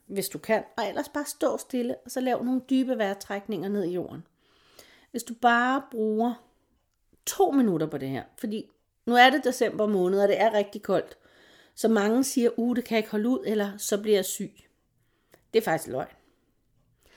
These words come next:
Faktisk løgn, at man bliver syg af at gå ud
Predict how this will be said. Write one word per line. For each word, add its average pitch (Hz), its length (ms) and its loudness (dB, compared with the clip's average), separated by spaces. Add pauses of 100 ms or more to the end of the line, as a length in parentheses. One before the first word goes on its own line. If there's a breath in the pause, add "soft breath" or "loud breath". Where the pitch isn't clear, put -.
(280 loud breath)
Faktisk 311 400 4
løgn, 233 440 6
at 233 120 -2
man 208 200 -2
bliver 190 300 0 (500)
syg - 420 2
af 202 220 2
at 202 100 -4
gå 233 80 2
ud 220 220 -2